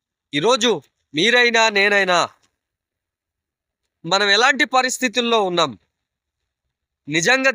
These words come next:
దేవుడు అంటే ఇష్టపడుతున్నామా? అసలు ఇష్టం లేదా? నిజంగా దేవుని మీద ఆ దేవుని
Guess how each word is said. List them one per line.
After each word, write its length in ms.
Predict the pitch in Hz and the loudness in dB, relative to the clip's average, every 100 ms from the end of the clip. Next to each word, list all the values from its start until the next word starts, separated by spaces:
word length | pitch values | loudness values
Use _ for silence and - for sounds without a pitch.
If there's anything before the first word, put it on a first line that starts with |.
| 220 | 0
దేవుడు 220 | 233 233 | 0 -2
అంటే 180 | 220 208 160 139 | -2 -4 -4 -6
ఇష్టపడుతున్నామా? 760 | - 196 208 175 175 156 160 196 _ _ _ | -4 -2 -2 -4 -2 -2 -2 -6 _ _ _
అసలు 200 | 143 165 147 | -6 -4 -4
ఇష్టం 220 | - 185 151 | -2 -2 0
లేదా? 200 | 143 117 101 _ _ _ _ _ _ _ _ - | -2 -2 -6 _ _ _ _ _ _ _ _ -12
నిజంగా 480 | 151 196 269 277 277 233 | -6 -2 0 0 -2 0
దేవుని 260 | 254 269 262 | 0 0 -2
మీద 160 | 254 240 208 160 - _ _ _ - | 0 2 2 0 -8 _ _ _ -4
ఆ 120 | 160 156 196 | -2 0 0
దేవుని 280 | 277 285 | 2 0